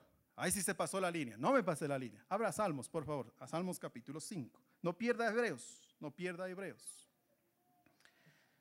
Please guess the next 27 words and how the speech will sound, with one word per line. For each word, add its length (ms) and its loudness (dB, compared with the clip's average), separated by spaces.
Hebreos 360 -2
cap-, 220 -4
perdón, 360 -2
Salmos 460 -2
capítulo 500 -6
cinco. 420 -6
<clears throat> 260 -6
Libro 200 0
de 100 -2
Salmos, 680 2
como 140 -2
a 40 -2
veces 260 -2
digo, 180 0
es 80 -2
casi 240 -6
fácil 340 -2
de 60 -2
encontrar, 380 -4
está 200 -6
casi 220 -4
a 40 -4
la 80 -4
mitad 480 0
de 120 -10
la 100 -2
Biblia. 340 -4